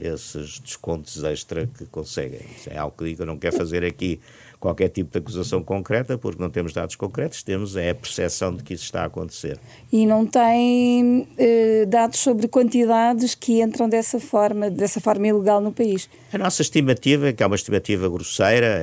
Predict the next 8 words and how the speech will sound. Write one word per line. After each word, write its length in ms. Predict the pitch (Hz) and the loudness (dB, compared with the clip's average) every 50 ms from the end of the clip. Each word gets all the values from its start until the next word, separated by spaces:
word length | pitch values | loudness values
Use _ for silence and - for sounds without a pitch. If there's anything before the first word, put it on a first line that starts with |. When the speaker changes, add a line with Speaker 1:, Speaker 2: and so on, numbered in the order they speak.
| 73 | 0
Speaker 1:
é 200 | 80 87 87 82 | 0 0 0 0
que 120 | 80 - _ | -2 -4 _
poderá 360 | - 98 95 92 90 90 90 | -4 -2 0 2 2 2 2
representar 720 | 95 92 85 - - 90 85 98 98 90 76 - 92 95 - | 0 -2 -2 -4 -6 -6 -4 -4 -4 -4 -2 -2 -2 -2 -2
qualquer 320 | - 104 90 - 98 92 | -2 -4 -4 -4 -6 -8
coisa 380 | - - 107 107 98 90 101 107 104 104 104 104 98 85 85 98 98 98 | -2 0 0 0 0 0 -2 -2 -2 -2 -2 -2 -4 -4 -2 -2 -2 -2
entre 320 | 101 101 98 - - 101 107 110 107 101 101 | -2 -4 -6 -6 -4 -2 -2 0 0 -2 -2
os 720 | 95 92 90 92 92 87 - - - - - - 78 - | -4 -4 -4 -6 -6 -6 -8 -8 -8 -8 -10 -10 -12 -16